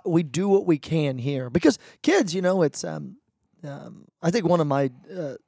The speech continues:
uh, tough things about campus ministry is knowing that kids are coming from really excellent parishes and really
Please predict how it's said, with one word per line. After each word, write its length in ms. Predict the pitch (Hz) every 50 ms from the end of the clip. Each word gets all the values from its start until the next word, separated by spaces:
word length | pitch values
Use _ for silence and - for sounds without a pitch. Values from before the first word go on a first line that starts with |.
| _ _ _
uh, 120 | - 143 - 185 180 _ _ _ _ _ _ _ _ _
tough 200 | - 165 160 -
things 260 | - 151 147 143 131
about 300 | 151 151 147 151 156 - -
campus 340 | - 143 131 - 127 - -
ministry 520 | 135 131 131 123 - - 139 135 123 123 - _ _ _ _ _ _ _ _ _ _ _ _ -
is 420 | 156 143 139 139 135 131 120 131 - - _ -
knowing 640 | 151 139 139 143 147 151 160 170 175 165 156 151 151
that 200 | 151 147 - -
kids 340 | - 160 156 139 131 - - -
are 120 | 156 127
coming 280 | - - 147 147 143 135
from 220 | - 143 135 127
really 300 | 127 131 139 143 151 156 160
excellent 480 | 170 160 - - - 156 147 143 -
parishes 640 | - 151 143 143 143 143 131 - 156 143 131 123 - _ -
and 280 | 143 127 127 127 127
really 300 | 127 135 139 139 139 143